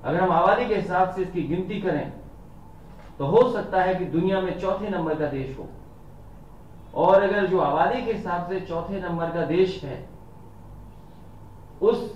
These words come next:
प्रदेश की अर्थव्यवस्था भी उतनी हो सकती है। अगर दुनिया के दूसरे देशों में जो आबादी में इतने बड़े हैं, खुशहाली है, अगर उनके यहाँ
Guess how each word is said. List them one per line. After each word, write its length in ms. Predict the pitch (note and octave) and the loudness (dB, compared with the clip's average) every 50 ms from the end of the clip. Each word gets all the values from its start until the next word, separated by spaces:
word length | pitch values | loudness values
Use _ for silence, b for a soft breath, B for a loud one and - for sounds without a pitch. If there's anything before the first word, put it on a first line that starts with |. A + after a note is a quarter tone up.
| - | -6
प्रदेश 360 | - D3+ D3+ G3 B3 B3 A#3 - | -4 0 2 4 4 4 2 0
की 100 | A3 G#3 | -2 0
अर्थव्यवस्था 600 | F#3 F3 E3+ F3 F#3+ G#3 A3 A3+ A3 - B3+ C4 | 0 0 0 0 0 0 0 -2 -2 0 0 0
भी 140 | B3+ B3+ B3 | 0 0 0
उतनी 200 | - A3+ A#3 A3+ | 0 0 0 0
हो 200 | G#3+ G#3 G#3 G#3 | 0 0 -2 -4
सकती 280 | G3 F#3 - - F3+ | -4 -8 -8 -8 -8
है। 160 | D#3+ C#3 - - - - - - - - - - - - - - - - - - - - - - - - - - - - - - - - | -8 -8 -10 -12 -14 -16 -16 -18 -18 -18 -20 -20 -20 -20 -20 -20 -20 -20 -18 -18 -18 -18 -18 -18 -18 -18 -18 -18 -20 -20 -20 -14 -8 -4
अगर 240 | - F3 G#3 G#3+ | -2 0 0 0
दुनिया 360 | D3 D3+ F#3+ G#3 A#3 B3 A#3+ A#3+ | 2 2 2 2 2 2 4 4
के 80 | A3+ | 2
दूसरे 380 | F3 E3+ G#3+ G#3+ A3 C4 C4 A3+ | 2 2 0 -2 -2 -2 0 4
देशों 360 | G#3 G#3 G#3 - G3+ G3+ F#3+ | 4 4 2 2 -2 0 2
में 100 | F#3+ F#3 | 2 2
जो 100 | F3 F3 | 2 2
आबादी 400 | D#3+ D3+ D3 - - - A#3 A3 | 2 4 4 4 4 4 2 0
में 80 | G#3+ G#3 | -2 -4
इतने 180 | G3 F#3+ F#3+ F#3+ | -4 -4 -4 -4
बड़े 220 | F#3 F3+ F#3 G3+ | -2 -2 -2 -2
हैं, 120 | G#3 F#3+ F3 | -4 -4 -6
खुशहाली 420 | - D3+ C#3 E3 E3+ F3 A3 A#3 A3 | -6 -8 -6 -4 -2 -2 0 0 0
है, 120 | G3 F#3 | 0 2
अगर 180 | F3 E3 D#3+ D3+ | 2 0 0 0
उनके 220 | D3 C#3 C#3 C3+ | -2 -4 -4 -6
यहाँ 100 | - - | -10 -12